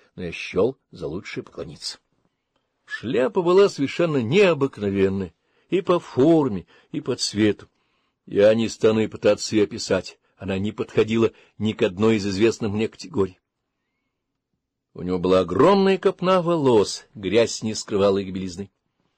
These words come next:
Я успел до того, как снова он втиснул их в шляпу,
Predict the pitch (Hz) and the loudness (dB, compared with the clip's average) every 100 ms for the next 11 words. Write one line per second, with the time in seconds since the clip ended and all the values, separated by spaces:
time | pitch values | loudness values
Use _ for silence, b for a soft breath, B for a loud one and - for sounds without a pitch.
0 | _ _ _ - 113 127 127 - - 131 | _ _ _ -6 2 4 4 0 2 2
1 | 123 120 127 127 - - - 135 131 123 | 2 0 2 0 -2 -10 -6 0 2 2
2 | 127 - - 139 - 120 117 127 123 - | 0 -4 -10 -8 -6 -4 -4 -2 -4 -4
3 | - 180 - - | -6 -6 -6 -10